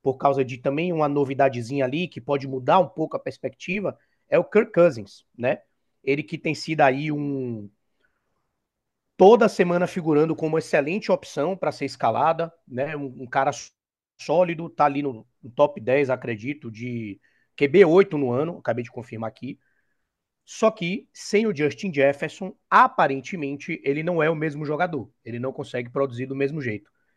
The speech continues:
Essa semana ele foi decepcionante, vinte e um pra trinta e um pra cento e oitenta e uma jardas e um T D.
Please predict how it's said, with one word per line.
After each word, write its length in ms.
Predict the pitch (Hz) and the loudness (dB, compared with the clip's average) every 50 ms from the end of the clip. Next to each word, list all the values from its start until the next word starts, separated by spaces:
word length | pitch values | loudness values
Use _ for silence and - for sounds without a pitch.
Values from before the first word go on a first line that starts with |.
| _ _ _ _ _ _ _ - | _ _ _ _ _ _ _ -6
Essa 240 | 110 113 - 160 139 | -6 -2 0 0 0
semana 340 | - 175 151 147 147 143 | 2 2 0 2 2 0
ele 120 | 147 143 139 | 0 -2 -2
foi 180 | - 160 160 | 0 0 0
decepcionante, 800 | 156 151 - - 139 - - - 120 113 123 147 170 165 - 147 | 0 0 0 -2 -4 -4 -4 -6 -4 -4 -2 -4 -4 -6 -6 -8
vinte 220 | 123 131 135 120 - | -8 -8 -10 -10 -10
e 60 | - | -8
um 80 | 160 170 | -6 -2
pra 140 | - 160 | 0 -2
trinta 260 | 143 - 143 139 - 135 | -2 -2 -6 -6 -4 -4
e 80 | 123 | -4
um 120 | 127 139 131 | -4 -4 -4
pra 120 | 151 131 | -4 -6
cento 200 | - - 127 - | -4 -6 -8 -8
e 40 | 135 | -8
oitenta 240 | 117 131 120 - 113 | -8 -8 -10 -8 -6
e 40 | |
uma 160 | 110 107 104 101 | -6 -6 -4 0
jardas 420 | 113 135 151 156 143 139 135 117 | 4 6 6 6 6 4 0 -2
e 80 | 117 123 | -2 -8
um 80 | 120 | -8
T 160 | 123 - 110 | -8 -10 -8
D. 280 | 104 117 135 147 175 - | -4 -2 -2 -2 -2 -6